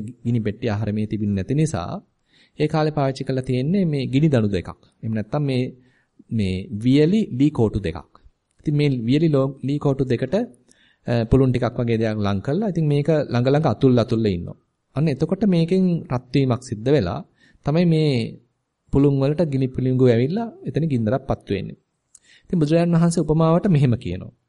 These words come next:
දැන් මේ කෝටු කෑලි දෙක, වියලි දර කෑලි දෙක එකට එක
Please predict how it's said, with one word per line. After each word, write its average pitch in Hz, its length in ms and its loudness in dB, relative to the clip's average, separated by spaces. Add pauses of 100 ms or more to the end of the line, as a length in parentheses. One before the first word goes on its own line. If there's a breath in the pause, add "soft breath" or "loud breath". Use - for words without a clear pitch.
(280)
දැන් 143 160 2
මේ 170 260 4 (240)
කෝටු 156 300 4
කෑලි 127 280 2
දෙක, 110 240 -2 (240)
වියලි 143 420 2 (220)
දර 117 240 -2
කෑලි 110 300 -2
දෙක 151 240 2 (280)
එකට 165 300 -4
එක 165 140 -2